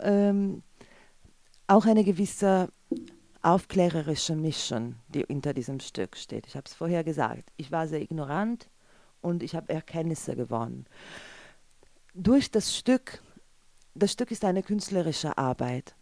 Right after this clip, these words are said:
Also wir übermitteln auch Informationen. Ähm, aber wir, wir glauben nicht, dass das Theater oder die Performance, diese Form an sich, ähm, Meinungen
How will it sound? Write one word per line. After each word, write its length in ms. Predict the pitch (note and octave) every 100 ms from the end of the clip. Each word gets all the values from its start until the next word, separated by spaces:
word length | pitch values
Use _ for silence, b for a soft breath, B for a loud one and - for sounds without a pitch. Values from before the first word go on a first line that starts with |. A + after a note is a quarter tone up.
| -
Also 300 | E3+ D#3+ D#3 - -
wir 420 | D3+ F#3+ F3+ F3
übermitteln 580 | - F3 F3 B3 - E3+
auch 160 | G#2+ C3+
Informationen. 880 | D#3+ - D#3 C#3+ - D3 C3 B2+ C#3 B B B B B -
Ähm, 540 | E3 E3+ F3 E3+ E3+ -
aber 360 | - F3+ F#3 F3+
wir, 360 | G3+ F#3+ F#3 - - - -
wir 260 | - F3
glauben 460 | F#3 G3 G3+ G3+ G#3
nicht, 240 | G3 -
dass 140 | F#3 -
das 200 | D#3 -
Theater 400 | F3 C#3 E3 E3+
oder 120 | D#3
die 120 | D#3
Performance, 760 | - D3 - F#3 F#3+ E3 D#3+ - _ _
diese 380 | - D3+ D3+ D#3
Form 400 | - G3 G#3 F#3+
an 180 | D3+
sich, 320 | D#3+ E3+ D#3+ - B B B B -
ähm, 480 | F3+ E3+ E3+ E3 - - - - - _ - _ _ _ _ -
Meinungen 680 | F3 E3 E3 C#3+ A2+ G2